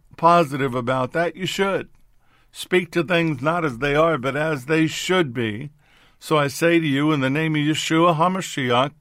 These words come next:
Jesus, the Messiah, be healed. Praise him for his abiding favor, divine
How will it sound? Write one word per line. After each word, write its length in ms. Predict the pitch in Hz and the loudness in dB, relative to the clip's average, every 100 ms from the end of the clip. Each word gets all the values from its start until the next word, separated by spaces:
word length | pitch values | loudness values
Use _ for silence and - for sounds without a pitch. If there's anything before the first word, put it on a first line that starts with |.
| 117 | -12
Jesus, 760 | 104 175 202 113 123 127 - - _ _ _ - | -6 -4 -6 -8 -8 -10 -14 -20 _ _ _ -12
the 280 | 101 131 | -2 0
Messiah, 720 | 170 175 - 143 120 117 113 - _ _ _ _ _ | 0 -2 0 0 0 -2 -10 -16 _ _ _ _ _
be 180 | 117 131 | -4 -2
healed. 380 | 127 147 127 104 _ _ _ _ _ _ _ _ _ _ _ _ _ _ _ _ _ - | 0 0 -2 -6 _ _ _ _ _ _ _ _ _ _ _ _ _ _ _ _ _ -2
Praise 260 | 151 139 | 0 2
him 80 | 147 | -2
for 160 | 120 135 | -4 -4
his 140 | 120 | -4
abiding 560 | 123 123 143 147 139 127 | -2 2 2 0 -4 -6
favor, 480 | 139 135 117 120 | -6 -6 -6 -8
divine 880 | 104 98 131 120 151 160 165 170 165 | -10 -6 -4 0 2 2 0 -2 -6